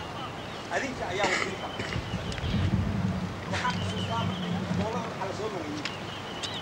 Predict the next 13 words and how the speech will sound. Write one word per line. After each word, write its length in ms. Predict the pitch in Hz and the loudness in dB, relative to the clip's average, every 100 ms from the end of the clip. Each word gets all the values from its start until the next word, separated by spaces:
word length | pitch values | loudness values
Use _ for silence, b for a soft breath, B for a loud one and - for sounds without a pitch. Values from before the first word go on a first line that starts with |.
| - | -2
Waxaa 240 | 240 226 196 | -2 0 0
la 80 | |
lahaa, 260 | 165 170 185 - - - - - - - | 0 -2 -4 -6 -6 -6 -6 -6 -6 -4
ururku 360 | 254 277 247 220 | 0 0 0 -2
meel 220 | 233 302 311 | 4 6 6
alla 240 | 277 262 | 4 2
meeshuu 380 | 240 240 226 208 185 | 0 -2 -2 -2 0
soo 160 | 208 180 | 0 0
gaaro, 360 | 180 165 165 156 - 202 - - - - - - - | 0 0 -2 -2 -4 -6 -4 -4 -4 -6 -4 -4 2
nabad 240 | 190 302 320 185 - | 6 6 6 0 0
ayaa 160 | 185 - | 0 0
ku 80 | - | -2
jirta. 300 | - - | -2 -2